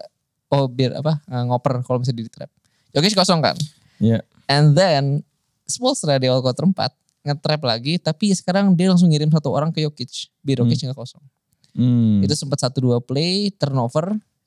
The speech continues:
Speaker 1: and then afterwards Malone langsung, begitu mereka ngelakuin itu, ada yang cutting lagi ke dalam,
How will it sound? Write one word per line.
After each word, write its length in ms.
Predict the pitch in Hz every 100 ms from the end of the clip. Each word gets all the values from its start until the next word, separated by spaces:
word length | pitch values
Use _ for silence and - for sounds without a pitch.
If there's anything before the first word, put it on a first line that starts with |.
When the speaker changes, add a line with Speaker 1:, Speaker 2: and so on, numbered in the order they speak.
| _
Speaker 1:
and 220 | - 127
then 400 | 156 214 214 254 -
afterwards 600 | 151 - 156 180 202 -
Malone 260 | 135 156
langsung, 480 | 151 139 139 135 135 -
begitu 560 | 147 151 147 165 254
mereka 300 | 220 151 143
ngelakuin 420 | 143 135 131 151 185
itu, 320 | 175 156 190 - _ _ _ _ _
ada 200 | 127 123
yang 100 | 123
cutting 300 | 120 117 117
lagi 160 | 117
ke 80 | 113
dalam, 240 | 113 110